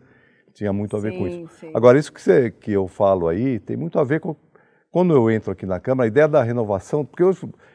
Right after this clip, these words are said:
Speaker 1: aí, mais recentemente se falou muito de nova política, de renovação da política,
Speaker 2: Verdade.
Speaker 1: et cetera. Mas você falou, você citou algumas coisas que eu até já não lembrava mais, a defesa da,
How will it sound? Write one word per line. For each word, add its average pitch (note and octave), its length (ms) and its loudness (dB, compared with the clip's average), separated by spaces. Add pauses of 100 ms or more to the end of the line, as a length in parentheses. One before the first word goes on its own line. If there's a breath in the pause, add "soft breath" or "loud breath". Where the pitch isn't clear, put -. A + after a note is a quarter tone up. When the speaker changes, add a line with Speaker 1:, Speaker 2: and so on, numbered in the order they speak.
(320 soft breath)
Speaker 1:
aí, B2 360 -6
mais C#3 220 -2
recentemente C3 480 -4
se - 40 -20
falou B2+ 200 0
muito A#2+ 220 -4
de G2 60 -4
nova G#2+ 220 0
política, F2 640 -8
de D#2+ 80 -12
renovação E2+ 460 -8
da E2+ 80 -6
política, F2+ 380 -10
Speaker 2:
Verdade. D3+ 120 -8
Speaker 1:
et - 40 -20
cetera. - 280 -4 (500 soft breath)
Mas G#2+ 460 -4
você G#2+ 240 -10
falou, A#2 360 0
você G2+ 340 -14
citou - 360 2
algumas B2+ 360 4
coisas C3 260 0
que A2+ 80 -2
eu - 40 0
até A#2+ 160 4
já A2+ 140 4
não A2+ 120 2
lembrava F#2+ 440 2
mais, G#2+ 320 0 (320 loud breath)
a A#2 80 -6
defesa G#2 480 0
da, F2 340 0